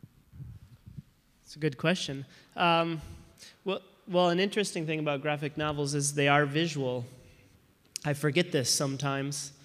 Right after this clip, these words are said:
So, uh, at one point when I was traveling, I had brought, uh, copies of the book with me to edit on an airplane. And as I was flipping through it on an airplane, I became very self-conscious that, uh, that y-,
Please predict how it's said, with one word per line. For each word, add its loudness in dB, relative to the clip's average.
So, 0
uh, 2
at 2
one 2
point 4
when 0
I 4
was 0
traveling, 6
I 4
had 0
brought, 2
uh, 0
copies 4
of 0
the -4
book 0
with -4
me 0
to -2
edit 0
on 2
an 6
airplane. 4
And -2
as 2
I 4
was -2
flipping -2
through -2
it 2
on 2
an 0
airplane, 2
I 2
became 0
very 4
self-conscious -4
that, -2
uh, -4
that 2
y-, -10